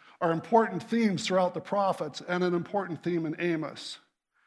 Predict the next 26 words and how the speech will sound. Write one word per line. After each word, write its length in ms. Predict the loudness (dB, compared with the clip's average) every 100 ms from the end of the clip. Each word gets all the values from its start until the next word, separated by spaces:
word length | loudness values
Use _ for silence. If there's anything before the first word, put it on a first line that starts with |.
| _ _ _ _ _
You 80 | 2
know, 240 | 4 2 0
in 140 | 4
fact, 320 | 8 8 6
you 40 | 10
go 140 | 10
through 240 | 10 6
Amos, 260 | 6 6 4
because 380 | 4 6 6 6
of 80 | 4
their 120 | 4
hypocrisy, 680 | 2 2 4 4 2 -4 4
God 260 | 6 6
says, 120 | 4
"I'm 260 | 4 4 2
sick 400 | -2 0 0 0
of 100 | -4
your 120 | -4
worship. 480 | -4 -6 -8 -12 -18 _ _ _ _ _ _ _ _ _ _ _
Quit 180 | -2 2
bringing 400 | 4 6 6 4
your 140 | 2 0
sacrifices. 880 | 4 4 2 -4 -6 -6 -6 -8
It's 160 | -4 -2
just 200 | 0 0
hypocritical. 680 | -2 -4 -4 -4 -4 -10